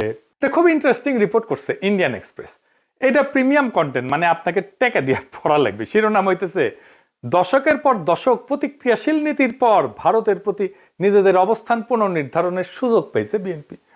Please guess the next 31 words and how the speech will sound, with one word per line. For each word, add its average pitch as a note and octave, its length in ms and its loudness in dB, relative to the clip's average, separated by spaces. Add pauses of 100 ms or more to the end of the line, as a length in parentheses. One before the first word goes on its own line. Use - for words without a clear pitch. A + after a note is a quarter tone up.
(100)
বাবা, E3+ 720 0 (320)
মেলা G#3+ 280 2
সুযোগ A3 400 -4
দিছে। D3+ 260 0
তারা F3 240 2
কি G#3 100 -8
এই E3+ 200 0
মুহূর্তটি A3+ 520 -2 (400)
কাজে C#3 280 2
লাগাতে A#2 360 0
পারবে? B2 520 -2 (440)
একদম F3+ 320 0
শেষে A3 260 -2
বলছে, D#3 420 2 (320)
ভবিষ্যতে C#4+ 460 2
যদি C4+ 220 2
ফেব্রুয়ারি G#3 420 2
নির্বাচনে F#3+ 440 0
বিএনপি F3 320 -2
জয় E3+ 300 2
হয়, C3+ 160 2
তাহলে D#3+ 220 0
ভারতের F3+ 460 0
যে F3+ 120 6
বিএনপির E3 360 -2
সঙ্গে F3 300 -2
তখন F3 220 -2 (320)
কাজ B3+ 200 -2
করতে F#3 260 0
হইতে D#3+ 220 2
পারে, F3+ 240 2